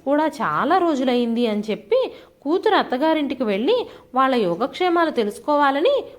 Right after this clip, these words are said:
మోహన్ రావు గారు ఇంటికొచ్చారు. మోహన్ రావు గారు కమలాదేవి గారికి ఈ విషయాలన్నీ చెప్పినప్పుడు సంధ్య ఇంకా మహేష్ల కళ్ళు పెద్దవయ్యాయి.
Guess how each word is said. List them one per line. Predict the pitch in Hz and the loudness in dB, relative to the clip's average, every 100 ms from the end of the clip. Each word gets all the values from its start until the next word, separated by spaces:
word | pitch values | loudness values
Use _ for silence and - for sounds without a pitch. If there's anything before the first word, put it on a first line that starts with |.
| - | -4
మోహన్ | 208 214 277 339 | 0 0 2 2
రావు | 359 330 | 4 4
గారు | 320 330 | 2 0
ఇంటికొచ్చారు. | 311 254 320 302 - 208 180 185 - - - - | 0 -2 -2 -2 -2 -2 -2 -6 -12 -20 -20 -8
మోహన్ | 196 190 220 285 | -2 0 0 0
రావు | 320 285 | 2 2
గారు | 233 214 233 453 453 - - | 2 0 2 0 0 -8 -6
కమలాదేవి | 214 185 196 262 302 330 302 | -2 0 0 0 0 0 0
గారికి | 285 277 277 | -2 -2 -4
ఈ | 254 | -6
విషయాలన్నీ | 180 175 180 175 175 196 302 359 | -6 -4 -4 -2 -2 -2 -2 -2
చెప్పినప్పుడు | 262 - 226 220 220 349 494 - - _ - | -4 -4 -4 -4 0 0 0 -4 -16 _ -2
సంధ్య | 254 220 208 202 196 196 - | 0 0 0 0 0 -2 -6
ఇంకా | 262 254 262 | -8 -2 0
మహేష్ల | 220 175 175 247 - 330 | 0 -2 -4 -4 -2 -2
కళ్ళు | 262 214 330 | 0 0 -2
పెద్దవయ్యాయి. | - 190 165 285 320 247 185 185 - | -4 -8 -2 0 2 2 0 -2 -8